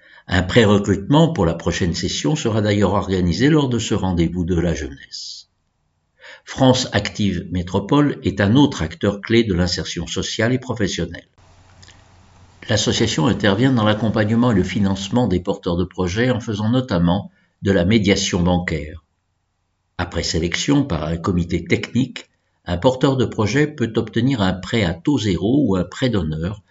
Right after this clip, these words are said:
permettant ensuite de solliciter des banques pour un emprunt. L'association développe également différents programmes en partenariat avec les missions locales et destinés aux personnes sans diplôme. Pour les jeunes, c'est l'occasion de prendre connaissance des possibilités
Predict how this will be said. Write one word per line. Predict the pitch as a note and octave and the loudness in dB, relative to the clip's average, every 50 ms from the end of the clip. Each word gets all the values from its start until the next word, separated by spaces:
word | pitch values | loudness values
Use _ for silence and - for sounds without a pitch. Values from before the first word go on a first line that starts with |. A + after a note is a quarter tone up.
| _ _ _ _ _ _ | _ _ _ _ _ _
permettant | - A2+ G#2+ A2 G#2 - G#2+ G2 F2 G#2 | -2 0 0 0 0 0 -2 -4 -2 -2
ensuite | G2+ G2 - - A2+ G#2+ F#2+ | -4 -4 -4 -4 -4 -2 -2
de | F2+ F2 | -2 -2
solliciter | - - B2+ A#2+ G2+ F#2+ - - G#2 - - A2 | -2 0 0 0 0 -2 -2 -4 -4 -2 -2 -2
des | F2 F2+ F2+ | 0 0 -2
banques | D2+ F2+ E2+ F#2 F2+ F#2 - - | 0 0 0 -2 -2 -4 -6 -8
pour | - F2+ D#2+ D#2+ | -6 -4 -4 -4
un | D#2 D#2 | -4 -6
emprunt. | D2 C2+ - - - - _ _ _ _ _ _ _ _ _ _ _ _ _ _ _ _ _ _ _ _ _ _ _ _ _ _ _ _ - - - - - _ | -8 -10 -12 -14 -20 -20 _ _ _ _ _ _ _ _ _ _ _ _ _ _ _ _ _ _ _ _ _ _ _ _ _ _ _ _ -20 -20 -20 -20 -8 _
L'association | - G2 - B2 A2 - B2+ A2+ A#2+ D3+ D3 | -2 0 2 2 2 2 2 2 4 4 4
développe | A2+ G#2+ G2 G#2+ A2+ A2 B2 | 4 4 4 4 2 0 0
également | G2 F#2 G2+ G#2 A2+ B2+ C3 | 0 2 2 4 4 4 2
différents | A#2 A2+ G#2 - A2+ G#2 F#2+ G2+ G2 | 2 0 -2 -2 0 0 0 0 -2
programmes | G2+ - A#2 G#2 - E2+ F#2 F#2 A2 B2+ B2 | 0 0 2 2 2 2 2 2 4 4 2
en | - | 2
partenariat | - A#2 G#2+ A2+ - B2 G2+ G2+ G2 G#2 A2+ B2 A#2+ | 2 0 0 0 -2 -2 0 0 0 0 0 0 0
avec | G#2+ G#2 F2 - - | 0 -2 -4 -4 -2
les | F#2 | 0
missions | G2 A#2+ - - - A#2+ G#2+ | 0 0 0 -2 -2 -2 0
locales | F#2+ E2 D#2+ - - D2+ D#2+ F2+ G2+ G#2+ - - _ _ _ _ _ | 0 0 -2 -4 -6 -6 -4 -4 -6 -6 -8 -14 _ _ _ _ _
et | - A#2 | -2 0
destinés | G#2+ A#2 A#2 A#2 - - G2+ F#2+ G#2 G#2 G#2+ G#2+ G#2+ - - _ _ - | 2 2 2 0 -2 -4 -4 -2 0 0 0 0 -2 -6 -12 _ _ -4
aux | G#2+ F#2+ | -4 -2
personnes | - G2+ E2+ E2 - F#2+ F2+ F2 F2 | 0 -2 -2 -2 -2 -2 -2 -2 -2
sans | - - D2+ | -2 -4 -6
diplôme. | D2+ D2+ C#2+ D2 - C#2+ - - - _ _ - - - _ _ _ _ - - - - - - - - - - - - _ - - - - - - - - - - _ _ - - | -6 -8 -10 -12 -14 -14 -14 -16 -16 _ _ -20 -20 -20 _ _ _ _ -20 -20 -20 -20 -20 -20 -20 -20 -20 -20 -20 -20 _ -20 -20 -20 -20 -20 -20 -20 -20 -20 -20 _ _ -10 -2
Pour | - G#2 G#2+ | 2 4 4
les | A#2+ A2+ | 4 4
jeunes, | G#2 C3 C#3 D3 D3+ | 4 4 4 4 2
c'est | - - B2+ | 2 2 0
l'occasion | A2+ A2+ A2 C3+ B2 A2 B2+ B2 | 0 0 0 0 2 2 2 2
de | A#2 | 0
prendre | A#2+ A2 G#2 F#2 E2+ | 0 0 0 0 0
connaissance | F2 G2+ G2 G2 F#2+ - - G#2+ G2 E2+ - | 0 0 0 0 0 -2 -4 -4 -6 -2 -2
des | F2+ F2 | -2 -2
possibilités | - - G2 - - G#2+ G2 G2+ G2+ G2 - A2+ - - | 0 -2 -4 -4 -4 -4 -2 -2 -2 -2 -2 -4 -8 -6